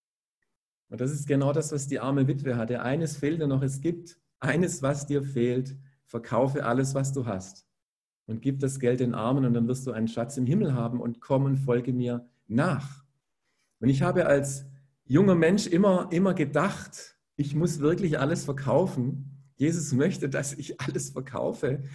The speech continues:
und den Armen gebe. Das könnte man ja, wenn man das wörtlich nimmt, auch so verstehen. Und ich glaube aber, dass das nicht so ist.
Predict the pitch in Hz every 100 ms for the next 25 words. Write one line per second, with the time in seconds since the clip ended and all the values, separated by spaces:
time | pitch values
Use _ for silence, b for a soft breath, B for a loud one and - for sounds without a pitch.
0 | B B B 123 147 135 123 185 202 151
1 | 104 101 107 113 - 139 160 156 151 147
2 | 143 135 139 - - 139 165 143 139 147
3 | 165 - 131 135 139 139 143 B B B
4 | - 135 135 143 143 131 - 135 135 143
5 | 175 180 - 139 143 143 139 - _ _
6 | _ _ - 160 - 147 135 131 151 -
7 | 143 - - -